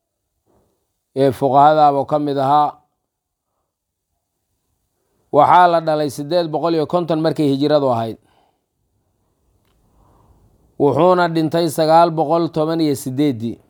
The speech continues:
Meelo badan buu cilmiga rixlo ugu galay. Magaalooyin badanoo Cadan ay ka mid tahay buu aaday. Culimo badan buu cilmiga ka bartay.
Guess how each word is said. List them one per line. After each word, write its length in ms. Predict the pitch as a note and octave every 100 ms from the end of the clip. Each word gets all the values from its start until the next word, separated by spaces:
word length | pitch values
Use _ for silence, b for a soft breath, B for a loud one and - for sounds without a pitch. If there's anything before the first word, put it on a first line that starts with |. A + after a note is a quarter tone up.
| _ _ _ _ _ _ _ _ _ _ _ _ _ _ _ _ _ -
Meelo 320 | D3 E3 F3+
badan 380 | D#3+ E3+ F3 F3
buu 220 | D#3 D#3 C3+
cilmiga 560 | D3 F3 E3 D3+ C3+ B2 _ _ _
rixlo 420 | - C#3+ C#3 E3 F3
ugu 140 | D#3+ E3 D3+
galay. 320 | D#3+ E3 E3 - _ _ _ _ _ _ _ _ _ _ -
Magaalooyin 560 | C3+ D3 D#3 E3+ E3+ D3+
badanoo 320 | D#3 D#3+ C#3+
Cadan 320 | B2 D#3 E3
ay 120 | D3+
ka 120 | C#3 D#3
mid 180 | D3+ C3+
tahay 220 | C#3 D3+
buu 180 | D3 D3
aaday. 440 | D3 D3 D3 D#3+ D3+ _ _ _ _ _ _ _ _ _ _ _ _ _ _
Culimo 300 | C#3 D3 D#3 E3
badan 300 | D3+ D#3 D3+
buu 160 | C#3 B2+
cilmiga 400 | B2+ D#3 C#3+ B2
ka 140 | -
bartay. 400 | C3+ A#2+ - -